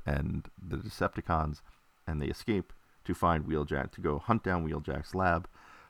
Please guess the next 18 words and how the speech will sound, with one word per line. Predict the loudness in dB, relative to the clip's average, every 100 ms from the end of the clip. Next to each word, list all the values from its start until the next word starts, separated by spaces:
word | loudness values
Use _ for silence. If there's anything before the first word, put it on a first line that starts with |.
| -20 _ _
In | 4
the | 4
scene, | 4 4 4
we | 6
have | 4 6
more | 8 8 8
Tetra | 6 2 4 2
Jets, | 4 4 4 0 -18 _ _
and, | 2 2 2 2
uh, | 2 2 0 -10 -20 -20 -20 -20 _ -16 -4
those | 6 8 8
are | 6 4
important. | 12 12 12 8 2 -2 _
Uh, | 4 6 6
you | 6
haven't | 6
seen | 6 4 6
those, | 6 4